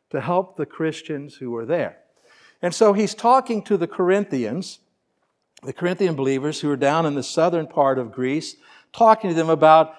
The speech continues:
"Hey, you, you said you wanted to be a part of this, and that's good. Now you need to actually do it. You actually need to be giving."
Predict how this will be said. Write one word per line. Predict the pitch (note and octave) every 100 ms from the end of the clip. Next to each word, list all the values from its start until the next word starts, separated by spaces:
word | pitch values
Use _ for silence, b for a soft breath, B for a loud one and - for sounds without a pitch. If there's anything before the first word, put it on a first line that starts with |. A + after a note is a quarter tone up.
| _
"Hey, | - G3+ E3+ - - -
you, | D#3
you | F#3 E3+
said | - - A3 E3+
you | G3
wanted | F#3+ F3+
to | E3+
be | E3+
a |
part | E3+ F3 E3
of | D#3
this, | F3 G#3+ - - _ _ _ _ _
and | D3 D#3 C#3
that's | E3 D#3+
good. | F#3+ D#3
Now | F#3
you | G3+ F#3+
need | F3+ F3+ F3+
to | D#3+
actually | E3 E3 D3+
do | C3+ D#3+ F#3
it. | B2+ A2+
You | C#3
actually | C#3+ C#3+ D3
need | D3+ D3 C#3+
to | C3
be | B2
giving." | D#3+ A3 D#3+